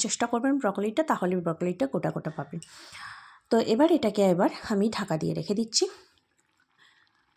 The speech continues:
তিন মিনিট মতো ঢাকা দিয়ে রেখে দিয়েছিলাম, তারপরে আমি ফিরে এসেছি।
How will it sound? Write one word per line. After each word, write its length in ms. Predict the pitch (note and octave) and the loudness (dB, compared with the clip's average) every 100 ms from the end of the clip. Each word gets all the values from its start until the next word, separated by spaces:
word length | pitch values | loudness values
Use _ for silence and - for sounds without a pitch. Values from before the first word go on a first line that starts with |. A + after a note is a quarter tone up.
| _ _ _ _ _ _ - | _ _ _ _ _ _ 2
তিন 160 | B3+ | 4
মিনিট 320 | C4+ D4 D4 | 6 4 2
মতো 140 | D4 D4+ | 2 2
ঢাকা 260 | A3+ G3 | 2 0
দিয়ে 140 | G3 G#3 | 2 2
রেখে 200 | G3+ G3 | 0 0
দিয়েছিলাম, 420 | G3+ G3+ C4 D#4+ | 2 2 0 0
তারপরে 300 | A#3 F3+ F3+ | 0 -2 -2
আমি 160 | F3+ F#3 | 0 -2
ফিরে 240 | A#3 A3+ | -2 -2
এসেছি। 380 | A#3+ C4 B3 | -2 0 0